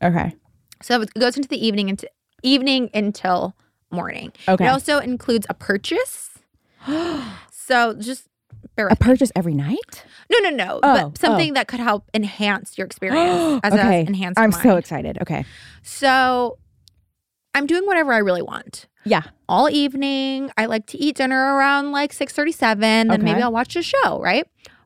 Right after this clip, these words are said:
Speaker 2: I keep the lights low, though, because
Speaker 1: Yep.
Speaker 2: of that melatonin production.
Speaker 1: Same.
Speaker 2: Nine o'clock hits. Like, the clock strikes nine, I'm getting ready for bed immediately.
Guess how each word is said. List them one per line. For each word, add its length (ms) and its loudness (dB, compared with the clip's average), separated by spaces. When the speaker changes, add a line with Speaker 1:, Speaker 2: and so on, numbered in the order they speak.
Speaker 2:
I 100 2
keep 200 -2
the 100 -2
lights 300 -2
low, 220 2
though, 280 -2
because 320 -4
Speaker 1:
Yep. 120 -4
Speaker 2:
of 120 -2
that 160 -2
melatonin 540 -2
production. 500 -8
Speaker 1:
Same. 340 0
Speaker 2:
Nine 280 0
o'clock 320 -2
hits. 480 -8
Like, 240 -2
the 100 -4
clock 400 0
strikes 520 -2
nine, 460 0
I'm 100 0
getting 200 2
ready 180 0
for 100 -10
bed 340 -6
immediately. 640 2